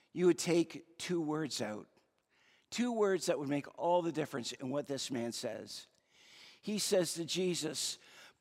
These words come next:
"But if you can do anything." Do you know what? Wouldn't it be great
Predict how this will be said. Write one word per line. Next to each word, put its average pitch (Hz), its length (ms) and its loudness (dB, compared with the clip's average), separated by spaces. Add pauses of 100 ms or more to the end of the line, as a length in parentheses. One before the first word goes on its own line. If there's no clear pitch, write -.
"But 220 340 4
if 240 500 0 (180)
you 196 200 4
can 220 220 2
do 220 320 2 (100)
anything." 160 800 2 (2250)
Do 160 100 -2
you - 20 0
know 165 100 0
what? 175 220 4 (220)
Wouldn't 196 180 0
it 185 60 -6
be 170 100 -2
great 160 400 2